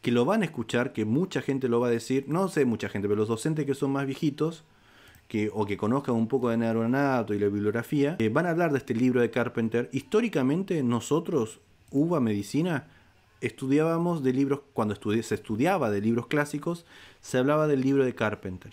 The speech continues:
Si quieren, chusmenlo, pero tengan en cuenta que este libro no solamente es antiguo, sino que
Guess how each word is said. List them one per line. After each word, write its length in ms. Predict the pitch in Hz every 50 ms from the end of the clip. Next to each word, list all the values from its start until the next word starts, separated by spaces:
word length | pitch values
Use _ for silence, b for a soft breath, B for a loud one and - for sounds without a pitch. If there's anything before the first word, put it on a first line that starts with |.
| -
Si 180 | - - - 101
quieren, 220 | - 120 120 120
chusmenlo, 480 | 117 - 107 110 113 110 110 117 135 135
pero 200 | 135 123 143 -
tengan 360 | - - 143 147 143 143 135
en 100 | 131 127
cuenta 540 | 123 - 139 127 123 117 - 131 156 170 - - _ _ _ - -
que 120 | - 120 117
este 200 | 120 - - 120
libro 360 | 113 107 98 95 95 87 - - -
no 100 | 113 131
solamente 460 | 139 - 165 147 139 123 120 113 - 104
es 80 | -
antiguo, 520 | 98 95 90 - 107 120 135 143 143 113 - -
sino 460 | - - - 117 113 123 131 135 135
que 380 | - 131 127 131 139 139 -